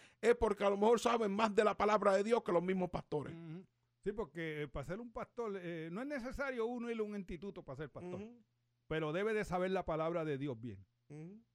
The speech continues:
Speaker 2: ¿Sabe? Debe saberle exponer, debe saberle explicarla, eh, debe de saber, no un, por eso es que dice que no un neófito, de una persona que lo que lleva es uno o dos años, ya es pastor en una iglesia, no, hombre, no.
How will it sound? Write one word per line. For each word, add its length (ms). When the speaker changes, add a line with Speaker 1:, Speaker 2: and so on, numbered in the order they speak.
Speaker 2:
¿Sabe? 160
Debe 240
saberle 340
exponer, 640
debe 240
saberle 320
explicarla, 760
eh, 520
debe 300
de 80
saber, 580
no 380
un, 340
por 140
eso 120
es 60
que 100
dice 180
que 100
no 80
un 140
neófito, 580
de 80
una 160
persona 420
que 320
lo 160
que 100
lleva 240
es 80
uno 300
o 20
dos 220
años, 340
ya 100
es 60
pastor 380
en 100
una 140
iglesia, 420
no, 100
hombre, 200
no. 220